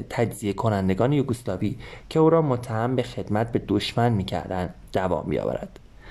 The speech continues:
همچنان در کساد یک سیاستمدار بود، هرچند این بار نماینده کشوری دیگر شده بود. مردی قدرتمند و پرفنو-، پرنفوذ به حساب می‌آمد و همه از او می‌ترسیدند. دکتر ایگور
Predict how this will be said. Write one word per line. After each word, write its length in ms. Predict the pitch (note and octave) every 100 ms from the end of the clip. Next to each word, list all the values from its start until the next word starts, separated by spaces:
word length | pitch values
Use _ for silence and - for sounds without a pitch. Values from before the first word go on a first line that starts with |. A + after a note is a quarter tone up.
| - -
همچنان 420 | - D#3 D#3+ E3+ F#3+
در 120 | E3+
کساد 380 | D#3+ C3+ D3 D#3+
یک 160 | D#3+
سیاستمدار 1080 | - B2 A2 A2 - G#2 - G2+ F#2 G2+ F#2
بود، 260 | - - - - -
هرچند 360 | D3+ D#3+ D#3 -
این 200 | G#2+ G2+
بار 320 | G2+ B2 B2+ - -
نماینده 560 | C3+ C3+ C3+ C3+ C#3 E3
کشوری 420 | F3 C3 - D3+
دیگر 380 | E3 C3+ A#2 A2
شده 320 | - - C#2
بود. 240 | C#2+ - - - -
مردی 340 | A#2 A#2 A#2 G#2+
قدرتمند 960 | - - F#2+ F2+ - G#2+ F#2 A2 E3 G3+ -
و 100 | A#2+
پرفنو-، 500 | A2+ G#2+ F2 G#2 G#2 - -
پرنفوذ 520 | A#2 G2+ F#2+ A#2+ E3+
به 100 | E3
حساب 340 | F2 - F2 F#2
می‌آمد 360 | E2+ D#2+ D#2 - - - - - - -
و 60 | C3
همه 340 | - C#3+ F3
از 200 | F3 C#3
او 80 | B2+
می‌ترسیدند. 640 | A#2 F#2+ D#2 D#2+ - - - - - - - - - - - - - -
دکتر 240 | D#3 D#3+
ایگور 300 | D#3+ D#3+ F#3